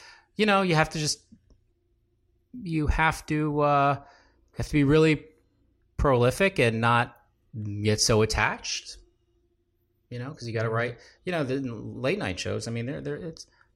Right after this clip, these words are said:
Speaker 1: you know, they're fast food factories, you know, you're
Speaker 2: Mm-hmm.
Speaker 1: churning those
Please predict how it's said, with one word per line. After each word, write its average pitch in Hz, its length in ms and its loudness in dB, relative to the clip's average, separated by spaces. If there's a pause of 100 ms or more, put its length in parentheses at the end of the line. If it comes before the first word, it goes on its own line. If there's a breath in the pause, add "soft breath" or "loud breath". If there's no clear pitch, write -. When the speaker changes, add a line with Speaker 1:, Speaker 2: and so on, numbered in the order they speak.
Speaker 1:
you 151 200 -12
know, 135 380 -8 (100)
they're 123 240 -8
fast 143 360 -4
food 170 260 -6
factories, 90 600 -6
you 98 80 -8
know, 107 160 -6
you're 120 180 -4
Speaker 2:
Mm-hmm. - 40 -12
Speaker 1:
churning 120 320 -6
those 110 460 -10